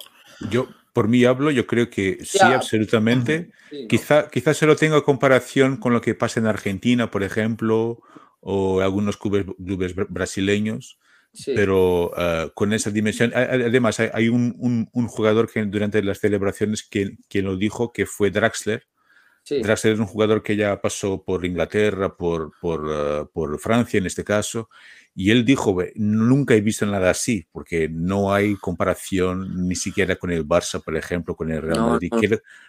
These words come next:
Speaker 1: no es exactamente la misma cosa, ¿no?".
Speaker 2: No, no,
Speaker 1: Ir a
Speaker 2: no.
Speaker 1: un, ir a un partido de, de esos equipos es un poco como ir a, al ópera, ¿no? Es, eh, como
Speaker 2: Sí,
Speaker 1: vas,
Speaker 2: sí,
Speaker 1: vas un
Speaker 2: sí,
Speaker 1: poco
Speaker 2: sí.
Speaker 1: como, como turista.
Speaker 2: Sí.
Speaker 1: Eh, y, y no tiene comparación,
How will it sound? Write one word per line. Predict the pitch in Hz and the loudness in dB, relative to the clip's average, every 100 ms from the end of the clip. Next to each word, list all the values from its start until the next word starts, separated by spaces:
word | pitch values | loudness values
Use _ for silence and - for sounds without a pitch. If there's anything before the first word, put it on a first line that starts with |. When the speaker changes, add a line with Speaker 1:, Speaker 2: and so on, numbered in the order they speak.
| _ | _
Speaker 1:
no | 98 107 | -2 0
es | - | 0
exactamente | - 120 117 113 107 | -2 0 2 2 2
la | 104 | 0
misma | 98 90 82 | 2 0 0
cosa, | 98 - - 71 | 0 -2 -4 -4
¿no?". | 80 101 _ 110 | -6 -8 _ -8
Speaker 2:
No, | 110 113 | -4 -2
no, | 110 | 2
Speaker 1:
Ir | 104 | 4
a | |
Speaker 2:
no. | 107 113 | 4 2
Speaker 1:
un, | _ - | _ 0
ir | 107 | 2
a | |
un | 117 | 2
partido | 104 101 - 107 104 | 2 0 2 2 2
de, | 95 98 92 90 90 | 4 4 4 2 -2
de | 85 92 92 | -4 0 0
esos | - - | -2 -4
equipos | 90 101 101 - | -4 -2 -4 -6
es | 98 | -8
un | 92 | -2
poco | 101 95 | -2 0
como | 101 92 | -2 0
ir | 92 90 | 2 2
a, | - | 0
al | - 87 | -2 0
ópera, | 90 - 73 71 | 0 0 -6 -4
¿no? | 80 87 90 | -4 -4 -4
Es, | 71 - - | -6 -8 -6
eh, | 139 135 | 2 2
como | 127 | 4
Speaker 2:
Sí, | 117 | 2
Speaker 1:
vas, | 107 | 0
Speaker 2:
sí, | - 123 | -2 -4
Speaker 1:
vas | 113 | 0
un | |
Speaker 2:
sí, | 104 | 2
Speaker 1:
poco | 98 | 4
Speaker 2:
sí. | 101 | 4
Speaker 1:
como, | 92 85 | 2 -2
como | 90 87 87 76 71 | -2 -2 -2 -2 -4
turista. | 92 98 - 76 67 _ _ _ - - _ | -2 -2 -2 -6 -8 _ _ _ -20 -20 _
Speaker 2:
Sí. | 110 87 | -6 -2
Speaker 1:
Eh, | 85 82 78 76 - - | 0 2 0 -4 -10 -6
y, | 110 104 - | -2 -2 -2
y | 110 | 0
no | 117 | 2
tiene | 113 98 | 2 2
comparación, | 80 80 73 - 69 | -2 -2 -4 -6 -8